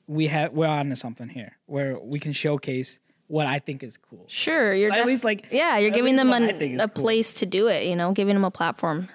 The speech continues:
Speaker 2: I think that's awesome. And, I mean, you don't wanna get deep with me because then I'm gonna go into, well, what makes an artist and what is art? But,
Speaker 1: Oh, man.
Speaker 2: I mean, I think,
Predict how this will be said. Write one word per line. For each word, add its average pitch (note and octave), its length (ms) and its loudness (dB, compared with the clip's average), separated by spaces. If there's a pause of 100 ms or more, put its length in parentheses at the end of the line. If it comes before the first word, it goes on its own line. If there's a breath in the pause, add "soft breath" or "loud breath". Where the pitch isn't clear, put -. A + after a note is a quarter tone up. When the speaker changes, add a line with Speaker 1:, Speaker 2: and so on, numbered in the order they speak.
(140)
Speaker 2:
I G3 100 -2
think G3 220 0
that's F#3 200 -4
awesome. E3 380 -4 (400 loud breath)
And, A3 340 2
I A3 100 0
mean, G#3 220 4
you A#3 80 6
don't B3 100 6
wanna A3 180 4
get G3 160 0
deep F#3+ 180 0
with F#3+ 120 2
me F3+ 120 4
because F3+ 300 2
then G3 300 4
I'm F#3 120 2
gonna F#3 180 2
go F3+ 200 2
into, F3+ 280 2
well, F3 160 2
what F#3 160 2
makes F#3 240 0
an F3+ 80 -2
artist F3 400 -2
and F#3 140 0
what F3+ 140 4
is F3+ 140 4
art? F#3 380 0 (300 loud breath)
But, G3+ 460 2
Speaker 1:
Oh, C3 100 -10
man. B2+ 260 -4
Speaker 2:
I A3+ 80 2
mean, G3+ 800 0 (500)
I A#3 120 0
think, A3 340 2